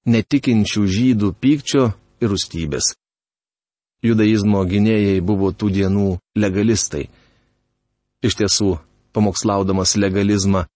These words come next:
nesusilauksi jokių nemalonumų. Tai patrauklu kūniškam žmogui,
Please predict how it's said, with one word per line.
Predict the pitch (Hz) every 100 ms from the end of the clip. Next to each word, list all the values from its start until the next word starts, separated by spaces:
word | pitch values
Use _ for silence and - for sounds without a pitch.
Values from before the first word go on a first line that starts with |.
| _ _ _ -
nesusilauksi | 107 - - 117 104 92 - 101
jokių | 107 101 131 101
nemalonumų. | 80 73 78 82 87 76 76 _ _ _ _ _ _ _ -
Tai | 107 92 - _ _
patrauklu | 123 123 143 127 165 127
kūniškam | - 92 85 - 90 87
žmogui, | 85 117 160 110 90